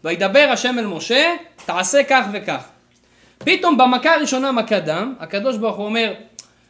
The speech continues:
"וידבר השם אל משה, דבר אל אהרון, ותגיד לו שיקח את המטה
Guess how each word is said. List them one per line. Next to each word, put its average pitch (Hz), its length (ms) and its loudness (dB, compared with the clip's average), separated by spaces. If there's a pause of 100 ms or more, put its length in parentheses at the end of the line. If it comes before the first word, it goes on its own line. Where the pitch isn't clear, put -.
(320)
"וידבר 214 280 2
השם 302 340 4
אל 294 60 4
משה, 226 420 -2 (600)
דבר 220 220 2
אל 381 240 4
אהרון, 254 440 2 (1000)
ותגיד 262 460 2
לו 277 160 6
שיקח 277 320 0
את - 40 -12
המטה 302 280 2